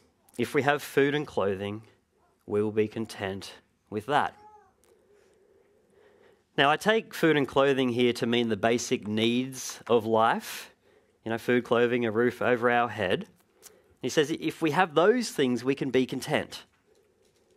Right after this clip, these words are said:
In the end, else, what, in the end, what else do you need?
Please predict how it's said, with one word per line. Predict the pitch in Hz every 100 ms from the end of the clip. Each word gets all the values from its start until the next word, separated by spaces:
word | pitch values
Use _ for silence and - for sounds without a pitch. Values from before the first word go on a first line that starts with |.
| _
In | 147 165
the |
end, | 160 151
else, | 151 147 -
what, | 127 196 - -
in | 151
the | 175
end, | 139 113
what | 135
else | 196 190
do | -
you | 170
need? | 180 131 -